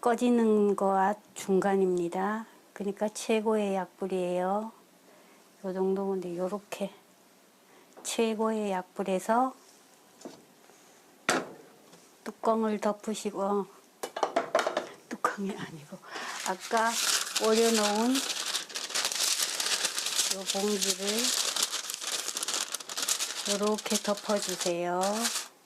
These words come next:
이렇게 덮어주시고요. 뚜껑을 덮어주세요.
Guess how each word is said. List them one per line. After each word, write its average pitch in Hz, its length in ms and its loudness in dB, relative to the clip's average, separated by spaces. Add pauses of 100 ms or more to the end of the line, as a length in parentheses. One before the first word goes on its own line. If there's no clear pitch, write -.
(1800)
이렇게 196 160 -2
덮어주시고요. 196 1200 2 (1000)
뚜껑을 233 560 2
덮어주세요. 196 840 -4